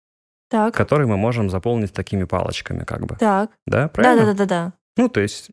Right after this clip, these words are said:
Speaker 2: прес-, представь себе
Speaker 1: Конечно.
Speaker 2: прямоугольник, да, который ты можешь просто вот такими палочками заполнить. Почему мы должны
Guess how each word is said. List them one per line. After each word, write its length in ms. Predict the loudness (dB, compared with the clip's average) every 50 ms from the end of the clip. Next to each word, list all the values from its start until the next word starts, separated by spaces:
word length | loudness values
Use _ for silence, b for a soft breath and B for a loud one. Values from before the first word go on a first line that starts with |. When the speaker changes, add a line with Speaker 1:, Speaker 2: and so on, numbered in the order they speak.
| _
Speaker 2:
прес-, 240 | -2 -2 -2 -2 -4 -2
представь 340 | -2 0 0 2 2 0 0
себе 180 | 0 -6 -6 -4 -2
Speaker 1:
Конечно. 180 | -2 0 2 2
Speaker 2:
прямоугольник, 500 | 2 2 2 2 2 2 2 2 0 0
да, 160 | 0 0 -2 0
который 360 | -2 -2 -2 0 -2 -2 -2
ты 100 | -2 -2
можешь 300 | 0 0 0 0 -2 -2
просто 260 | -4 -4 -4 -2 -2
вот 120 | -4 -2 -4
такими 320 | -6 -6 -4 -4 -2 -2
палочками 580 | 0 0 0 0 0 -2 -4 -6 -4 -4 -2 -2
заполнить. 500 | -2 -4 -2 -2 -2 -2 -2 -2 -4 -6
Почему 300 | -6 -6 -2 0 0 2
мы 140 | 2 0 0
должны 480 | 0 -2 -2 0 0 -2 -2 -2 -4